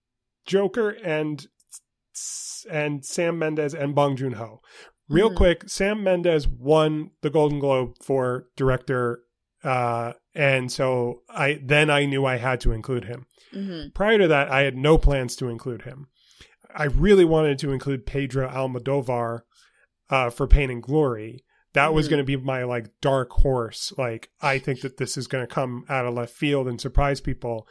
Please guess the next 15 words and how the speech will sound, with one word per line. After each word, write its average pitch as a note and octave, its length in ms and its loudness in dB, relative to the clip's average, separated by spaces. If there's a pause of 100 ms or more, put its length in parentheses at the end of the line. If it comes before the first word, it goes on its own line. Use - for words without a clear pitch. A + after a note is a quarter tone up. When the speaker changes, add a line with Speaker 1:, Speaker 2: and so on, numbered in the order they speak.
(140)
Speaker 2:
Yeah. E3+ 260 0 (160)
Speaker 1:
And D3 180 2
then D3 200 0
Sam D3 280 -4
Mendes C3 340 -4
won, B2+ 160 -2
and B2 80 -4
I B2 40 -4
was A#2+ 120 -6
like, B2 200 -10
"Okay, B2+ 360 -4
fine. A2 720 -6 (360)
Uh, F3 40 -8 (180)
uh, C#3 300 -4
a-, D3 40 -6